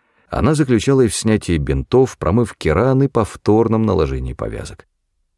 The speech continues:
Боль, которую причиняла эта процедура,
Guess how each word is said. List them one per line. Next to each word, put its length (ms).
Боль, 500
которую 500
причиняла 540
эта 220
процедура, 720